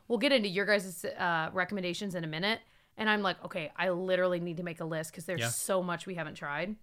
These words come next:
Speaker 2: Yeah.
Speaker 1: Which is
Speaker 2: It
Speaker 1: crazy 'cause I feel like we've <laughs> tried a lot. There's a
Speaker 2: That
Speaker 1: lot
Speaker 2: would
Speaker 1: out
Speaker 2: be
Speaker 1: there.
Speaker 2: a fun, like, vloggy video too. Like, as we're doing
Speaker 1: Trying
Speaker 2: our,
Speaker 1: new
Speaker 2: like,
Speaker 1: snacks.
Speaker 2: vlogs and,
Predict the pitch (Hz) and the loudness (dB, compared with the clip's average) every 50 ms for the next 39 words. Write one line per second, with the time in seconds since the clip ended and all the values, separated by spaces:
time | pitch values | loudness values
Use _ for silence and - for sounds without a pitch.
0 | - 135 120 110 104 98 - - - - - - - - - - - 170 359 403 | -4 -2 0 0 0 -2 -8 -14 -20 -20 -18 -8 -4 -2 2 2 4 6 6 6
1 | 453 381 320 214 220 269 269 254 320 392 330 - - - 277 - 254 269 285 285 | 6 6 4 2 4 4 4 4 2 -2 -4 -4 -2 0 2 6 6 6 6 4
2 | 330 480 480 - - - 226 233 214 240 233 233 240 254 269 285 233 160 - 175 | 4 2 2 2 0 -2 -4 -2 0 4 4 4 4 4 4 2 2 0 0 -2
3 | - 151 143 143 143 143 139 139 - - - - - 147 131 120 117 131 - - | -2 0 0 0 0 -2 -4 -6 -8 -16 -20 -12 -8 -6 -6 -6 -6 -10 -18 -20
4 | - - - 120 113 110 110 117 131 127 127 139 160 156 135 120 110 113 110 107 | -20 -18 -14 -12 -12 -10 -8 -4 -2 0 2 2 2 2 0 0 0 -2 -2 -2
5 | 107 104 104 101 - - 143 117 104 107 120 139 143 139 147 147 143 139 131 120 | -2 -4 -6 -6 -6 -4 -4 -4 -4 -2 0 0 0 0 0 0 0 0 2 2
6 | - - - 165 165 170 135 131 127 123 117 - 131 123 117 120 123 131 127 127 | 2 2 0 -2 -2 0 0 0 0 0 -2 -2 0 0 2 2 2 0 -2 -4
7 | 139 131 127 131 131 127 | -4 -2 -2 -4 -6 -8